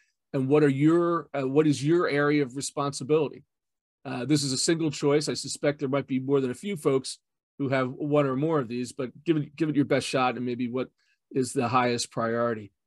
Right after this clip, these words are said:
So the first one is, uh, we know what data we have responsibility and have established a data plan that covers data classification,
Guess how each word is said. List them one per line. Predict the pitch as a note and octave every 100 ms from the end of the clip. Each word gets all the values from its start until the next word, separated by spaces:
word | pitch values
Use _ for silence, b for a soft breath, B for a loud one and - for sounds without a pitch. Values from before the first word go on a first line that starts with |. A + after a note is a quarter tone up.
| _ _
So | -
the | C3+
first | - F3 F#3
one | D#3 C3+
is, | C3+ B2+
uh, | B2+ B2+
we | B2+
know | C#3 E3
what | D#3+ C#3+
data | D#3 D3+
we | C#3+
have | B2 B2+ B2 A#2+
responsibility | C3+ - B2 A#2 A#2+ D#3+ F3+ E3 B2
and | A#2
have | B2
established | A#2+ - C#3 C3 C3+ - - _ _ _ _ -
a |
data | B2+ C3 A#2+
plan | - - A3 A3 G3+ G3 _ _ _ -
that | C3
covers | - D3 C3+ B2+
data | - C3+ B2+
classification, | - B2+ B2 - D#3 - C#3+ C3+ C#3+ C3